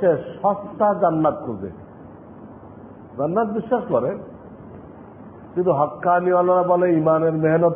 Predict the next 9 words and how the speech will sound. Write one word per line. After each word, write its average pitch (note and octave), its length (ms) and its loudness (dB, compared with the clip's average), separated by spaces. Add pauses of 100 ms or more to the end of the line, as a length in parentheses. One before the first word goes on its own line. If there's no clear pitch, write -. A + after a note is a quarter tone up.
করো, D#3+ 420 2 (1120)
নামাজের D3 460 0
ট্রেনিং D#3 540 0
নাও, D#3 460 2 (2000)
রাত্রে D3+ 600 0
যেন D#3 280 0
নুরানি D3 500 0
পদ্ধতিতে D#3 520 -2
কোরআন C#3+ 360 0